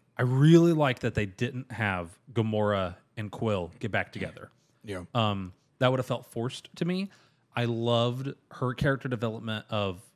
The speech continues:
Speaker 1: their relationship, kind of. Maybe, maybe my favorite character was the two of them together, like, in their relationship. He wanted her to be something. She couldn't imagine anything. And then at the end, she realizes, "Okay, I could see how this is,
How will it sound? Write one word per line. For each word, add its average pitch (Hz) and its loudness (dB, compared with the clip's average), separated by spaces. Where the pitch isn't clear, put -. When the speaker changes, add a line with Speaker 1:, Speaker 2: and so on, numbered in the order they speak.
Speaker 1:
their 135 2
relationship, 123 -4
kind 151 -4
of. 143 -2
Maybe, 180 0
maybe 196 0
my 185 -2
favorite 127 0
character 117 0
was 98 -2
the 98 -8
two 110 -2
of 92 -6
them 95 -8
together, 95 -6
like, 95 -4
in 92 -6
their 87 -10
relationship. 90 -10
He 151 0
wanted 131 0
her 123 0
to 113 -4
be 98 -6
something. 95 -10
She 120 -6
couldn't 165 -4
imagine 127 -4
anything. 117 -6
And 107 -8
then 113 -6
at 113 -10
the 143 -12
end, 139 -2
she - -8
realizes, 107 -2
"Okay, 104 -10
I 95 -12
could 139 -2
see 139 -2
how 120 0
this 107 -8
is, 101 -10